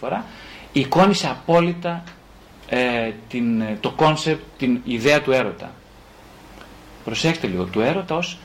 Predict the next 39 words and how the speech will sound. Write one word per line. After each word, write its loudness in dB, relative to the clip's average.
και 4
ως 6
ιδρυτι-, 0
ο 2
ερωτικού -4
ειδηλίου, 0
δηλαδή 0
ως -2
ένα 4
ρομαντικ-, -2
μιας -2
ρομαντικής -4
κατάστασης, -2
στην -4
οποία 6
εμπλέκονται 0
διασχεσιακά 2
δύο 0
άνθρωποι, -6
αλλά 6
και 0
ως, -2
και, 2
αλλά 2
και -6
στην -6
βασική -2
της 0
δομή, 0
δηλαδή 4
και 0
στην -2
πνευματική -2
και -2
ψυχική -2
της -8
υπόσταση 2
των -4
έρωτα. -6